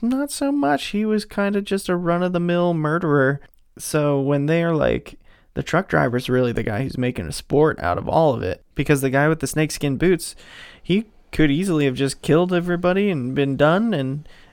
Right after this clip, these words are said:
it was the truck driver that made it interesting for everybody. They have the main, the main girl in a truck with them, and they're talking philosophically,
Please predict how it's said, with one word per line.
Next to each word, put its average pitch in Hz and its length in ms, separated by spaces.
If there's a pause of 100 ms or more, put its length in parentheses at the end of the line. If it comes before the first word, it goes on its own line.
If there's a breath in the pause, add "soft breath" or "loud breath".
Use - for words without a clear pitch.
it 139 60
was 135 160
the 131 80
truck 170 240
driver 147 300
that 135 160
made 139 160
it - 120
interesting 131 500
for - 140
everybody. 113 500 (100)
They 143 220
have 135 180
the 139 80
main, 160 400
the 131 160
main 151 280
girl 147 280
in 139 160
a 165 80
truck 131 320
with 127 140
them, 127 320
and 123 180
they're 135 380
talking 143 400
philosophically, 135 880